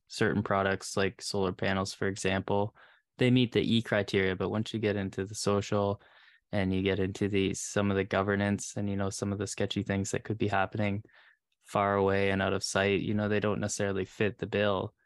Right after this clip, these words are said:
So, s-, um, the discussion sort of went in the direction where they were getting certain E S G rated bonds and, and financing, but, you know, I thought perhaps, and I'm not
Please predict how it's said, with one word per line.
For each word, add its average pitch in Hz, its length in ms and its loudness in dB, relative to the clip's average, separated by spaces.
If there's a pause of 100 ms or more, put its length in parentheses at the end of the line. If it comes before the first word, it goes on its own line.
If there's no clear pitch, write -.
(120)
So, 98 480 -2 (380)
s-, - 200 -10 (240)
um, 98 460 -2 (100)
the 113 100 2
discussion 107 540 2
sort 104 220 0
of 98 80 2
went 98 180 0
in 95 100 0
the 95 60 -2
direction 95 520 -4
where 92 360 0 (420)
they 110 140 4
were 101 120 4
getting 92 280 0
certain 92 500 -4 (140)
E 113 120 0
S 98 120 -2
G 98 180 -2
rated 92 280 0
bonds 90 480 -2
and, 95 240 -4 (520)
and 92 240 0
financing, 95 720 2
but, 92 280 -2 (300)
you 107 120 0
know, 92 260 -2 (1200)
I 110 180 2
thought 95 480 2
perhaps, 98 500 0
and 113 100 2
I'm 113 120 2
not 92 240 0